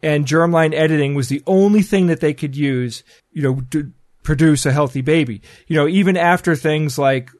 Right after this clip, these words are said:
you know, being able to do in vitro fertilization or even aborting unhealthy fetuses until they get a healthy fetus. Again, I'm not agreeing or disagreeing with abortion here. I'm just saying that that's,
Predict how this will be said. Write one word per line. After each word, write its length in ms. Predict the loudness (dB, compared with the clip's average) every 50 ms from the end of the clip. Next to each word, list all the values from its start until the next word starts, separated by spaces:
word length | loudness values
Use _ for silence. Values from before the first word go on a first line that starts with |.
| _ _
you 100 | -6 -2
know, 120 | -2 -2 -2
being 280 | 0 -2 -2 -2 -2 -2
able 240 | -2 -2 -2 -4
to 120 | -4 -6 -6
do 160 | -4 -4 -4
in 100 | -4 -4
vitro 300 | -6 -8 -8 -6 -8 -8
fertilization 880 | -6 -8 -8 -8 -6 -6 -6 -4 -2 0 0 -2 -2 -4 -6 -6 -6 -6
or 240 | -4 -4 -4 -4 -2
even 400 | 0 0 0 2 2 0 0 0
aborting 580 | -2 -4 -4 -2 0 0 0 0 -2 -4 -6 -6
unhealthy 460 | -4 -4 -2 -2 -2 -4 -4 -4 -6
fetuses 540 | -4 -2 0 0 0 0 0 -2 -4 -4 -4
until 220 | -6 -6 -6 -6 -4
they 120 | -4 -6
get 300 | -2 -2 -2 -2 0 -2
a 60 | -6
healthy 320 | -6 -4 -6 -6 -6 -10 -8
fetus. 440 | -6 -4 -4 -4 -4 -6 -10 -16 -20 _ -20 -20 -20 -20 _ _ -6
Again, 200 | -2 -2 0 0
I'm 80 | 0
not 220 | 0 0 0 0 0
agreeing 380 | -2 -2 -2 -2 0 0 -2
or 60 | -2 -4
disagreeing 520 | -4 -6 -6 -6 -6 -4 -2 -2 -2 -2
with 120 | -2 -4
abortion 420 | -4 -2 0 0 0 0 0 -2 -2
here. 100 | -2 -2 -2
I'm 60 | -4
just 200 | -4 -4 -4 -2
saying 340 | -2 -2 -2 -2 -4 -6 -10 -14 -20 _ _
that 180 | -4 -4 -4 -4 _ -18 -18 -6 -2
that's, 280 | 0 0 0 0 -4